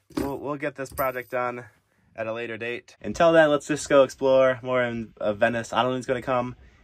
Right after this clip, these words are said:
and next video will be sailing to Slovenia, get, get, getting moving for a while. I'm gonna put these little hooks right here because I always have, like, I always end up piling stuff on this bench when I'm sailing, and it tends to fall on the floor, so at least this way you can, like, hook,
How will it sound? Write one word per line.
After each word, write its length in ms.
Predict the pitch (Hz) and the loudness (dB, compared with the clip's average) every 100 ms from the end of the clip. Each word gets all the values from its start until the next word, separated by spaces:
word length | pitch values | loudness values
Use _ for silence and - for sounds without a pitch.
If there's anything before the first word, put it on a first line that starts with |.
| _ - | _ -14
and 460 | 95 95 95 95 | -10 -6 -6 -4
next 180 | 120 - | -2 -2
video 160 | 117 104 | -2 -2
will 80 | |
be 60 | 98 | -2
sailing 240 | 92 98 | -4 -4
to 80 | 95 | -6
Slovenia, 760 | - 87 95 92 92 90 92 87 | -8 -8 -6 -4 -4 -4 -6 -8
get, 240 | 92 - | -10 -8
get, 280 | - 80 87 | -8 -10 -6
getting 220 | 107 101 | -6 -4
moving 200 | 101 98 | -4 -6
for 140 | 92 98 | -6 -6
a 60 | |
while. 280 | 92 92 90 90 - - - - - | -2 0 0 -4 -12 -20 -18 -16 -14
I'm 80 | 123 | -10
gonna 100 | 139 | -8
put 240 | 127 143 | -8 -10
these 240 | - 131 113 | -6 -8 -6
little 220 | 131 113 | -4 -4
hooks 560 | - 156 - - - - - | -4 -6 -4 -6 -6 -12 -14
right 180 | - 123 | -8 -6
here 640 | - - - 139 135 151 151 - - - - - - | -8 -14 -12 -4 -2 -2 -4 -12 -20 -20 -20 -18 -16
because 400 | 123 131 120 - - | -10 -8 -8 -12 -10
I 60 | |
always 180 | 131 135 | -6 -4
have, 160 | 143 123 | -4 -2
like, 240 | 113 107 - - - | -4 -4 -12 -20 -14
I 80 | 120 | -8
always 240 | 131 127 | -2 0
end 120 | 120 120 | 0 -2
up 120 | - | -6
piling 380 | - 117 117 110 | -4 -4 -4 -8
stuff 440 | - 113 117 - - | -4 -4 -4 -8 -10
on 160 | 110 | -6
this 280 | 117 110 - | -4 -6 -8
bench 360 | - 120 120 - | -8 -4 -4 -4
when 120 | 117 | -6
I'm 80 | 107 | -6
sailing, 480 | - 117 127 131 131 - - - - | -2 0 0 -2 -6 -14 -20 -20 -10
and 120 | 107 | -6
it 180 | 107 - | -6 -6
tends 220 | 131 117 | -8 -8
to 100 | 101 | -4
fall 180 | 123 117 | 0 0
on 60 | |
the 80 | 107 | 0
floor, 260 | 98 117 120 | -4 -2 -2
so 140 | 113 | -2
at 20 | |
least 180 | 101 104 | -6 -8
this 140 | 107 - | -10 -8
way 80 | |
you 80 | 104 | -6
can, 100 | 95 | -6
like, 180 | 90 90 | -8 -6
hook, 300 | - 110 - | -6 -6 -8